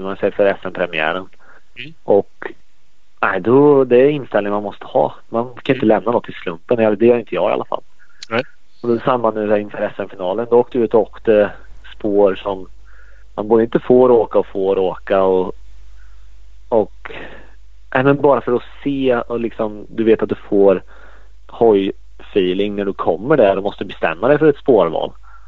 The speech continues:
Speaker 2: Exakt, att ni inte hade gått där innan, för nu på
Speaker 1: Nej,
Speaker 2: S M-finalen
Speaker 1: men
Speaker 2: fick
Speaker 1: då
Speaker 2: man
Speaker 1: blir,
Speaker 2: inte gå,
Speaker 1: då
Speaker 2: så
Speaker 1: blir
Speaker 2: då var
Speaker 1: det,
Speaker 2: ni
Speaker 1: då
Speaker 2: tvungna
Speaker 1: blir det
Speaker 2: att
Speaker 1: inte att man
Speaker 2: ja.
Speaker 1: åker till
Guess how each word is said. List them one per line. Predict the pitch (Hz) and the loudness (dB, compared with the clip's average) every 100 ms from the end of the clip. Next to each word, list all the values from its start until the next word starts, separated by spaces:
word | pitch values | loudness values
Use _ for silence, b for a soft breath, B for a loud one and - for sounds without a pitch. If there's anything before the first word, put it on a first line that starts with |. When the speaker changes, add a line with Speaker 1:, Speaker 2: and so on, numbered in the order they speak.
| b - - | b -12 -2
Speaker 2:
Exakt, | 151 - 139 - 175 | 0 2 0 -2 -2
att | 127 | 0
ni | 131 | 2
inte | 127 117 139 | 0 2 2
hade | 123 120 117 | 4 4 2
gått | 120 117 - | 2 -2 0
där | 123 110 | 0 2
innan, | 107 110 | 0 -6
för | 104 | -6
nu | 123 117 | -8 -8
på | 117 131 | -4 2
Speaker 1:
Nej, | 156 | 4
Speaker 2:
S | 160 | 4
M-finalen | 160 151 | 2 -2
Speaker 1:
men | 151 | -2
Speaker 2:
fick | 151 | -2
Speaker 1:
då | 147 143 | 0 -2
Speaker 2:
man | 127 | 2
Speaker 1:
blir, | 139 | 2
Speaker 2:
inte | 117 | 2
gå, | 113 131 | 0 2
Speaker 1:
då | |
Speaker 2:
så | 139 | 4
Speaker 1:
blir | 139 | 4
Speaker 2:
då | |
var | 131 | 4
Speaker 1:
det, | 135 | -2
Speaker 2:
ni | |
Speaker 1:
då | - | -4
Speaker 2:
tvungna | 135 139 | -4 2
Speaker 1:
blir | 139 | 2
det | |
Speaker 2:
att | 127 | 0
Speaker 1:
inte | 110 | -2
att | 117 | -2
man | 127 110 | 0 0
Speaker 2:
ja. | |
Speaker 1:
åker | 110 104 110 | 0 -2 -2
till | 110 107 104 | 2 2 2